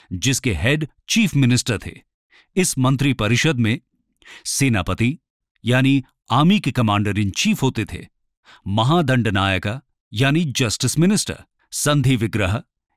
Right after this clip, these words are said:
यानी फॉरेन अफेयर्स या फिर वॉर एंड पीस अफेयर्स, इनके अलावा महाप्रतिहारी यानी रॉयल पैलेस के केयरटेकर, दंडपाशिका यानी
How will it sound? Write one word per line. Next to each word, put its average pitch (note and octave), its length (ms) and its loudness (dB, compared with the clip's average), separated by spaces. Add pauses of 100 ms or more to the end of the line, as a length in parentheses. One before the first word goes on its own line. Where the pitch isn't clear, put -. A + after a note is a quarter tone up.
यानी C3 440 2 (280)
फॉरेन F#3 300 2
अफेयर्स B2 440 0 (180)
या B2 180 0
फिर C3 180 2
वॉर A2 440 0
एंड F3 140 2
पीस B2 280 0
अफेयर्स, - 480 -6 (340)
इनके D#3+ 320 2
अलावा D#2+ 420 -4 (340)
महाप्रतिहारी G#2+ 1040 -2 (280)
यानी C3 380 2 (200)
रॉयल C#3+ 420 0
पैलेस A#2 360 0
के A#2 140 -2
केयरटेकर, G#2 600 -2 (680)
दंडपाशिका C3 920 0 (380)
यानी B2+ 400 2